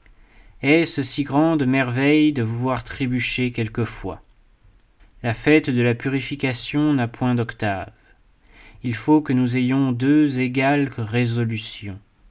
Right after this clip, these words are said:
L'une, de voir croître des mauvaises herbes en notre jardin,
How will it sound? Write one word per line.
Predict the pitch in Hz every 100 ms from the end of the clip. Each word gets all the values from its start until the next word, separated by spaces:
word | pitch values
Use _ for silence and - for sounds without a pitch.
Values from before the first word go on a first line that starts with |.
| - _ - - -
L'une, | 120 139 165 170 170 147
de | 123
voir | 131 123
croître | - 135 151 165 160 - 120
des | 120 123
mauvaises | 123 135 135 151 139 117 113
herbes | 143 143 123
en | 113
notre | 117 117 120
jardin, | 110 123 120 117 127